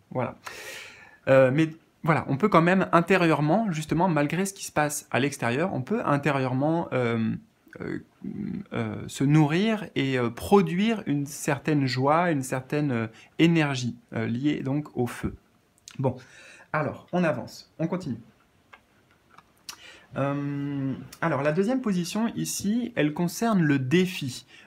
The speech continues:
ou les défis, euh, peut-être les obstacles en lien avec ton, ton désir. Donc, le cinq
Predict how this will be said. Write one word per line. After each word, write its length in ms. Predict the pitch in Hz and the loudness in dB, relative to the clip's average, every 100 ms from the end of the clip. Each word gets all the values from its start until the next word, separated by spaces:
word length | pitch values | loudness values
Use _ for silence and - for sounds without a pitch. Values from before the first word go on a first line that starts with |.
| _ | _
ou 80 | - | -2
les 160 | 135 165 | 2 4
défis, 720 | 151 180 175 190 208 254 302 - | 4 0 0 -2 0 0 -2 -2
euh, 720 | 147 143 139 139 135 131 127 | 0 0 0 0 2 0 -2
peut-être 400 | 151 143 180 - | -4 -2 -2 -2
les 320 | 135 135 131 | 0 0 2
obstacles 680 | 156 156 - 202 240 131 117 - - - _ | 0 0 0 0 0 -2 -4 -8 -20 -20 _
en 160 | - 156 | 2 4
lien 440 | 170 170 190 226 - | 6 4 4 2 4
avec 560 | 147 139 160 170 - | 4 4 2 0 -8
ton, 1000 | - 156 156 160 160 151 147 131 127 117 120 101 - - - - - - - | -2 0 2 2 0 0 -2 -2 -4 -4 -6 -8 -10 -12 -12 -14 -14 -14 -2
ton 160 | 165 | 0
désir. 560 | 151 139 120 107 117 - _ _ - _ _ _ _ _ _ _ _ _ _ _ _ - _ _ _ _ _ _ _ _ _ _ _ _ _ _ _ - _ _ _ _ - | 2 0 -2 -6 -8 -16 _ _ -20 _ _ _ _ _ _ _ _ _ _ _ _ -20 _ _ _ _ _ _ _ _ _ _ _ _ _ _ _ -20 _ _ _ _ -4
Donc, 240 | 135 139 - - | -4 -4 -12 -2
le 180 | 139 | 0
cinq 720 | 147 - - 220 233 127 - | 0 -4 -2 0 2 0 -4